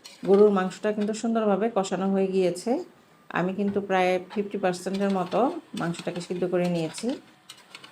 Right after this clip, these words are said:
কেটে রাখা জালি কুমড়গুলো অ্যাড করে দিলাম। দুই তিন মিনিটের মতো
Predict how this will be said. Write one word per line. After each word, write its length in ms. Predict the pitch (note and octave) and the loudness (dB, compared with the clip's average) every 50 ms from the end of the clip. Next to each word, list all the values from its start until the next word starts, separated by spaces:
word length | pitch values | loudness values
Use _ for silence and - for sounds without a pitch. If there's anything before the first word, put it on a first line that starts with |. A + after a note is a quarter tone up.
| - - - | -20 -4 0
কেটে 220 | A#3+ A#3 A#3 A#3 | 2 4 6 6
রাখা 220 | A#3 A#3 A3+ A#3+ | 6 6 4 2
জালি 240 | G#3+ G#3 G3+ G3+ G#3+ | 2 4 6 6 6
কুমড়গুলো 420 | G#3 A3+ G#3 A3 A3 G#3+ G#3 A3 G#3+ | 4 2 0 0 0 2 2 4 4
অ্যাড 140 | F#3 F#3 - - | 2 2 2 2
করে 160 | G#3 G3+ G3+ | 4 4 6
দিলাম। 300 | G3+ F#3+ F3+ F#3 G#3 A#3+ C#4 C#4+ - - - - - | 6 4 4 4 4 4 2 0 -4 -8 -14 -10 -2
দুই 140 | G3 A#3+ B3+ | 0 0 0
তিন 160 | B3 C4 C#4 C4+ | 2 0 0 2
মিনিটের 360 | C4+ C4 C4 C4+ C4 C4+ C4+ | 4 4 2 2 2 2 4
মতো 260 | C4 B3+ A#3 - A3 | 4 4 2 2 2